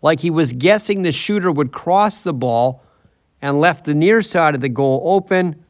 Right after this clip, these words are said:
which the shooter saw and then decided to shoot at it and score. And then against D C United last weekend,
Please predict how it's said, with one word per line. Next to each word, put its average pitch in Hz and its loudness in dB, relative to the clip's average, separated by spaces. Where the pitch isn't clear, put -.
which 226 2
the 175 0
shooter 139 0
saw 143 2
and 156 0
then 147 2
decided 135 -2
to 123 -6
shoot 226 0
at 131 2
it 127 -10
and 143 -4
score. 113 -6
And 143 -2
then 226 6
against 175 0
D 175 0
C - -6
United 156 2
last 131 0
weekend, 147 -2